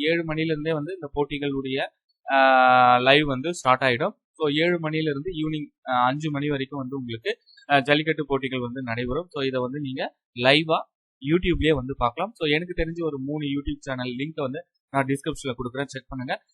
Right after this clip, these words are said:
So, அதை தவிர்த்து நிறைய சேனல்ஸ் வந்து இருக்கு. So, இதுல வந்து உங்களுக்கு பாத்தீங்க அப்படின்னா, குவாலிட்டி வந்து உங்களுக்கு நல்லா இருக்கும். இப்போ வந்து நம்ம one by one-ஆ வந்து பார்க்கலாம். ஃபர்ஸ்ட் ஒன் வந்து, வந்து பாத்தீங்க அப்படின்னா,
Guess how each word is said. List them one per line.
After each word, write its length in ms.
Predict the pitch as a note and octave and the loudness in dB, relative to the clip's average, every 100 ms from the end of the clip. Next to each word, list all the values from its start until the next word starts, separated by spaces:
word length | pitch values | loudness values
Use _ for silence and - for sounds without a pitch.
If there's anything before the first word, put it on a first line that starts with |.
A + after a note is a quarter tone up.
| _ | _
So, 140 | C3 | -8
அதை 100 | A#2 | -4
தவிர்த்து 280 | E3 G#3 A3 | -2 -2 -2
நிறைய 260 | F#3+ D3 D#3+ D#3+ | -2 -2 -2 -2
சேனல்ஸ் 260 | D#3 D#3 | -4 -4
வந்து 220 | C#3+ C3 | -6 -4
இருக்கு. 280 | C3+ A#2 G3+ | -4 -2 -4
So, 160 | G3+ D#3 | 0 0
இதுல 260 | E3 G#3 | 2 2
வந்து 200 | F#3+ E3+ | 2 2
உங்களுக்கு 360 | E3+ D3+ C#3 C3+ | -2 -2 0 0
பாத்தீங்க 240 | B2+ C3+ | 0 0
அப்படின்னா, 320 | C3 A#2+ B2 A3 - _ _ | -2 -2 -2 -4 -4 _ _
குவாலிட்டி 300 | G3+ G3+ F#3 | 4 4 4
வந்து 200 | D3 C3 | -2 -2
உங்களுக்கு 380 | C#3 A#2+ A2 F#3+ _ _ | -2 -4 -4 -8 _ _
நல்லா 260 | - B2+ C#3+ | -4 2 4
இருக்கும். 280 | B2+ F#3 - | 2 -4 -8
இப்போ 220 | D3 D3+ | 0 4
வந்து 160 | D#3 D3+ | 4 2
நம்ம 240 | C3+ C#3+ B2+ | 0 0 2
one 140 | B2+ | 2
by 140 | C#3 C3+ | 2 0
one-ஆ 220 | B2 B2 | 0 -2
வந்து 160 | A#2+ A#2 | -4 -6
பார்க்கலாம். 300 | A2 - D3+ | -8 -6 -2
ஃபர்ஸ்ட் 220 | D3 - | -2 0
ஒன் 80 | E3 | -2
வந்து, 200 | D3 C3 | -2 -4
வந்து 280 | B2+ B2 C#3 | -6 -6 -6
பாத்தீங்க 300 | A#2+ A#2+ A#2+ | -8 -8 -8
அப்படின்னா, 300 | A#2 A2 D#3 | -8 -4 -6